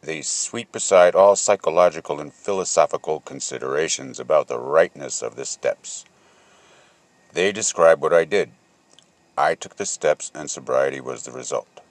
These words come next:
These words do not imply that I should walk the well-trodden path of those who went before,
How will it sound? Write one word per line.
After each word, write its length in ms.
These 280
words 300
do 140
not 240
imply 400
that 140
I 120
should 180
walk 360
the 100
well-trodden 640
path 560
of 160
those 240
who 80
went 260
before, 540